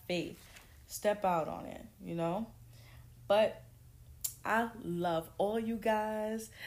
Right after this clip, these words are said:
I hope that you guys tune in again. I'm gonna be on here every single week,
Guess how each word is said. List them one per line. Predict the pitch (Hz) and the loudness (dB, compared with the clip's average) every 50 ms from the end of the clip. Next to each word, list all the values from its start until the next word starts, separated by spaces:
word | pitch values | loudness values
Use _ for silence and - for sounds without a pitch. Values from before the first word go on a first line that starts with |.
| - - - - - - | -14 -14 -14 -16 -10 -8
I | - 190 | -4 -2
hope | 196 185 180 | -2 -2 -2
that | 190 190 - | -4 -6 -8
you | 208 | -8
guys | 190 185 180 175 170 165 170 - | -4 -2 0 0 0 -2 -2 -4
tune | - - - 202 196 196 | -4 -4 -4 -4 -6 -4
in | 190 190 190 | -4 -4 -4
again. | 185 175 180 190 190 190 190 190 190 190 196 202 202 - - - - - - | -4 -2 0 0 0 2 0 0 0 -2 -4 -6 -10 -14 -18 -20 -20 -14 -8
I'm | - 185 185 185 | -4 -2 0 0
gonna | 185 180 | 0 0
be | 180 185 185 180 185 185 - - - - - - - - - - | 0 0 -2 -2 -4 -6 -10 -18 -20 -20 -20 -20 -20 -14 -2 2
on | - 185 202 208 220 | 2 4 4 2 0
here | 214 190 190 170 165 160 - - | -2 -2 -2 0 -2 -2 -4 -2
every | - 180 185 190 190 190 - - 226 226 | -4 -4 -4 -4 -6 -10 -6 -4 -2 -2
single | 220 - - - 220 220 226 220 220 214 208 220 214 | 0 0 0 0 0 0 2 0 0 0 -2 -2 -4
week, | 202 190 190 208 202 104 - - | -4 -4 -2 -2 -2 -2 -4 -6